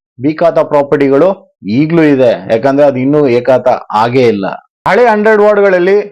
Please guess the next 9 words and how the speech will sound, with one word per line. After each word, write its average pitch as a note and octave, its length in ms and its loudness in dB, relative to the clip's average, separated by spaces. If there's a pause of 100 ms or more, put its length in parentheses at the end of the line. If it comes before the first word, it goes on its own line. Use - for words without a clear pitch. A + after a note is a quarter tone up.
(180)
ಪಿ G#3 120 -2 (240)
ಐ F#3 140 0 (100)
ಡಿ G3 140 2 (160)
ನಂಬರ್ E3+ 320 0
ಇತ್ತು D#3+ 220 -4
ಅಂದ್ರೆ D3+ 280 0 (300)
ಅದು C3 340 0 (360)
ಏಕಾತ D3 420 0
ಅಂತ C3+ 280 0